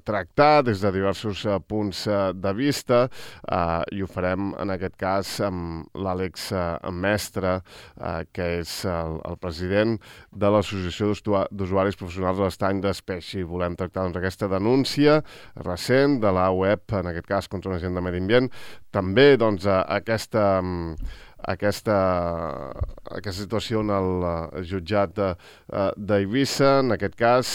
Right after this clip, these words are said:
eh, on, eh, declaraven, eh, la setmana passada, doncs, els quatre investigats del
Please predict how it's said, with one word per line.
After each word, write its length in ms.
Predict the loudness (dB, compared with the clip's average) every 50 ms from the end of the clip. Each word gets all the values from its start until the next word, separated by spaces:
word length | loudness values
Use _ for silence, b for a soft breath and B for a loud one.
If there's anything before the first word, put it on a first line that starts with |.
| -4 -2
eh, 40 | 0 0 0 -2 -2 -4 -4
on, 600 | -4 -4 -4 -4 -6 -6 -6 -8 -8 -8 -10 -10 -10
eh, 140 | -10 -12 -10
declaraven, 680 | -8 -10 -8 -6 -4 -2 0 0 0 0 0 0 -2 -4
eh, 480 | -4 -8 -12 -18 -20 -20 -20 -14 -8 -6
la 120 | -6 -4
setmana 460 | -4 -4 -4 -4 -2 0 0 0 0
passada, 560 | 0 -2 -6 -4 0 0 2 2 2 2 2 0
doncs, 300 | 0 -4 -4 -4 -4 -6
els 120 | -6 -6
quatre 400 | -4 -4 -4 -4 -4 -2 -2 -2
investigats 560 | -2 -2 -4 -6 -6 -6 -4 -4 -2 -4 -2
del 220 | -2 -2 -2 -4